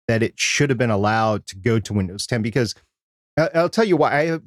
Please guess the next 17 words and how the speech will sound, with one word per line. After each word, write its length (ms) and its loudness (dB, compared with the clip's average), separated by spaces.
two 200 4
other 540 2
computers 440 2
in 60 2
the 100 4
house 320 0
that 240 0
I 160 0
upgraded 680 0
to 120 -2
Windows 340 2
ten 240 -2
that 140 0
I 80 0
probably 460 -2
shouldn't 440 0
have. 380 -2